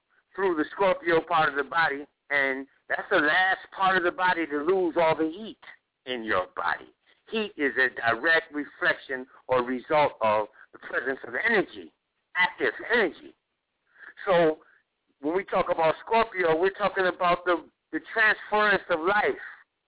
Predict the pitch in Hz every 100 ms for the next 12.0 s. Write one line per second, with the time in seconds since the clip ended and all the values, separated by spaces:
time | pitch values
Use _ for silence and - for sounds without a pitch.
0 | _ _ _ _ - _ - 302 247 135
1 | 98 78 - _ _ _ 175 175 160 151
2 | 135 - 208 226 - - 151 143 139 135
3 | - - 202 - - 175 170 156 147 147
4 | 160 160 254 240 220 - 220 - 160 160
5 | - - 180 151 - 104 - - 156 -
6 | 220 196 180 - - - - _ _ _
7 | - 190 - - - 285 - 185 143 156
8 | 165 202 247 220 - 180 180 180 - -
9 | _ 196 180 165 - _ _ _ _ _
10 | - 208 202 175 151 151 - 233 226 220
11 | 185 202 180 - - 208 220 190 170